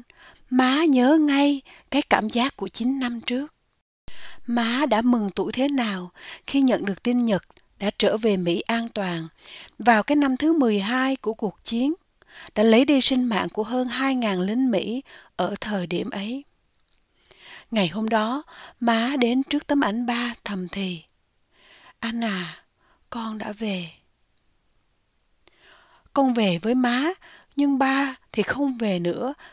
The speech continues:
sau cái ngày xách túi nhỏ với mấy bộ đồ tập trung, lên phường, đi cái gọi là học tập cải tạo vào tháng sáu năm bảy lăm. Hai năm sau, năm bảy bảy, ba mất trong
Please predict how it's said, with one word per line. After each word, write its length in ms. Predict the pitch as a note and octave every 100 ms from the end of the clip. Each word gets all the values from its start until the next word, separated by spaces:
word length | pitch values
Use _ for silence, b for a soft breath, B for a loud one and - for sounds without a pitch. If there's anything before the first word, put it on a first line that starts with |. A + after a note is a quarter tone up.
| -
sau 260 | - C4
cái 140 | C#4 D#4
ngày 240 | B3 F3
xách 280 | - C#4 -
túi 180 | C4 C#4+
nhỏ 240 | A3 G#3
với 140 | A3+
mấy 220 | B3+ B3 C#4+
bộ 180 | G3+
đồ 220 | F#3+ G3+ F3
tập 180 | F3+ - -
trung, 240 | B3 A#3+ - B B B B
lên 240 | C4 C4+
phường, 420 | B3 A3+ G#3 F#3 E3+ b b b
đi 320 | - B3 B3+
cái 240 | A#3+ B3 C4+
gọi 200 | - F#3
là 360 | G3 F3+ F3+ -
học 180 | - - -
tập 260 | F#3 -
cải 200 | - F#3
tạo 380 | - G#3 E3 - _ B B B
vào 160 | G#3+ F3+
tháng 180 | - B3+
sáu 300 | - B3+ C#4
năm 280 | C#4+ C4 A3
bảy 200 | F3+ G#3+
lăm. 300 | A#3+ A#3+ A#3 _ _ _ _ _ _ _ _ _ _ _ -
Hai 220 | - A#3+
năm 240 | A3 A3+ A#3
sau, 360 | - A3+ A3+ - B B B
năm 220 | B3+ B3
bảy 180 | F#3 G#3
bảy, 380 | G3+ - A3 C#4+ B B B
ba 200 | C4 C4
mất 320 | B3 D#4+ -
trong 180 | C4+